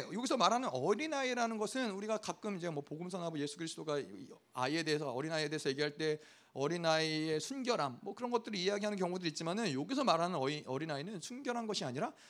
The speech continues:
성숙하지 못함을 이야기하고 있는 거예요. 자, 성숙하지 않은 어린아이를 이야기하고 있는데 성숙하지 않다라고 이야기할 때는 우리가 이 히브리서 오 장 십삼 절에 보면은 그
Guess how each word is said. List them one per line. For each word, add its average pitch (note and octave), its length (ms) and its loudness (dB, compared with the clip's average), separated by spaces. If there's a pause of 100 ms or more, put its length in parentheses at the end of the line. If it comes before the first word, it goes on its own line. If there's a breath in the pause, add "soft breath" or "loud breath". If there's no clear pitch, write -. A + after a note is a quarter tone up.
(240 loud breath)
성숙하지 B3 640 -6
못함을 D3+ 560 -6
이야기하고 C#3 460 -4
있는 A2+ 160 -8
거예요. G#2+ 260 -14 (180)
자, G2+ 180 -18 (1000 loud breath)
성숙하지 C#4 640 2
않은 E3 400 4
어린아이를 G3 480 4
이야기하고 F3 400 4
있는데 F#3+ 280 0
성숙하지 - 440 -4
않다라고 G#3 600 2
이야기할 G#3 320 2
때는 G#3+ 360 0 (300 loud breath)
우리가 G#3+ 340 6
이 F3+ 120 0
히브리서 B3 380 -2
오 E3 140 4
장 G#3 100 0
십삼 B3+ 380 -4
절에 A#3 180 2
보면은 A3 500 0 (120)
그 A3 120 -2